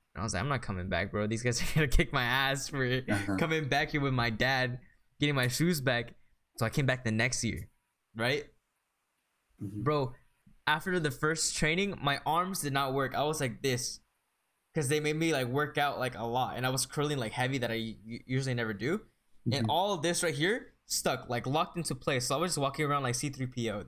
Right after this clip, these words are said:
Speaker 1: everywhere I went. Swear, it
Speaker 2: Mm-hmm.
Speaker 1: was the worst feeling in the world. But you,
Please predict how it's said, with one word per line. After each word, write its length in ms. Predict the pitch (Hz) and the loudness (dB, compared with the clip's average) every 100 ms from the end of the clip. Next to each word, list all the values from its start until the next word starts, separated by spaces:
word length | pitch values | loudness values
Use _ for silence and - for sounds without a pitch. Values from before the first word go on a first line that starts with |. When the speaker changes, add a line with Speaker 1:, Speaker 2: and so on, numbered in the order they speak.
| - | -4
Speaker 1:
everywhere 320 | 123 131 123 | 0 2 2
I 160 | 117 113 | 2 0
went. 180 | 107 - _ | -2 -8 _
Swear, 440 | - - 151 170 147 | -4 -2 0 0 2
it 80 | 113 | 2
Speaker 2:
Mm-hmm. 80 | 165 | 2
Speaker 1:
was 160 | 147 | 0
the 120 | 147 | 0
worst 420 | 147 139 170 170 - | 2 4 2 0 0
feeling 200 | 156 139 | 0 2
in 60 | |
the 80 | 120 | 2
world. 320 | 113 117 98 - _ _ _ _ _ _ _ _ _ _ _ _ _ _ - - | 2 0 -2 -6 _ _ _ _ _ _ _ _ _ _ _ _ _ _ -20 -2
But 160 | 156 | 0
you, 160 | 143 156 | 4 2